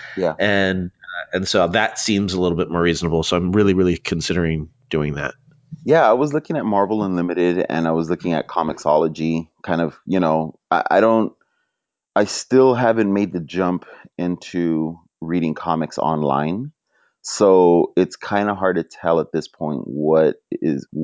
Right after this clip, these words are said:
Speaker 1: like, what I'm gonna, what I'm even looking for. You know what I mean?
Speaker 2: Yeah. Yeah, definitely. Um,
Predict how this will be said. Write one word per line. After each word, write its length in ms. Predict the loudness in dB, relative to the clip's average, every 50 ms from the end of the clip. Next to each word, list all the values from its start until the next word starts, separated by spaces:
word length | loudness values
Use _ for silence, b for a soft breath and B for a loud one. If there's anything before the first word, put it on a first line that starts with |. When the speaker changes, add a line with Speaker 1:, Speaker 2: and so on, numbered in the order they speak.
| -4 -4 -6 _ _ -14 -2
Speaker 1:
like, 200 | 0 2 2 2 0
what 320 | -6 -6 0 2 4 4 4
I'm 120 | 2 0
gonna, 180 | -2 -2 -2 0
what 140 | 0 2 2
I'm 120 | 2 0
even 200 | 0 -2 -2 -2 -2
looking 260 | -4 -4 -6 -10 -10 -8
for. 260 | -6 -6 -6 -6 -8 _ _ _
You 100 | -2 -2
know 60 | 0
what 60 | 0
I 40 | 0
mean? 240 | -2 -2 -4 -6 -10 _ _ _ _ _ _ -6 B B B B B B B B
Speaker 2:
Yeah. 400 | 0 0 2 2 0 -2 -4 -8 -12 -16 -18 -10 0
Yeah, 220 | 2 4 4 4 4
definitely. 600 | 2 2 0 0 0 -2 -2 0 0 0 -2 -2 -2 0
Um, 460 | 2 2 4 4 2 2 0 -2 -2